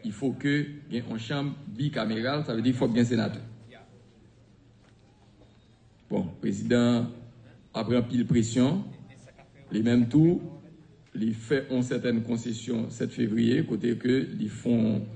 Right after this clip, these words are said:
dire, les mêmes, si société a demandé pour que une chambre bicamérale, à comité a dégagé comment chambre Sénat à pied, mais les mêmes,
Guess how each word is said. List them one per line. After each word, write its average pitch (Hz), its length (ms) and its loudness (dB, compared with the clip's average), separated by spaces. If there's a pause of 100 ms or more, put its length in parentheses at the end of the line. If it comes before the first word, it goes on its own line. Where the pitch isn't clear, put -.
(300)
dire, 123 260 4
les 123 120 4
mêmes, 143 360 2 (500)
si 165 340 0
société 135 520 0
a 123 120 2
demandé 120 360 2
pour 110 200 4
que 113 120 -2
une 110 340 2
chambre 110 220 0
bicamérale, 110 760 0 (500)
à 120 120 0
comité 135 400 0
a 123 80 0
dégagé 117 480 2
comment 117 520 2
chambre 113 260 -4
Sénat 107 380 -6
à 110 60 -6
pied, 175 380 -2 (400)
mais 110 100 4
les 113 100 6
mêmes, 131 380 4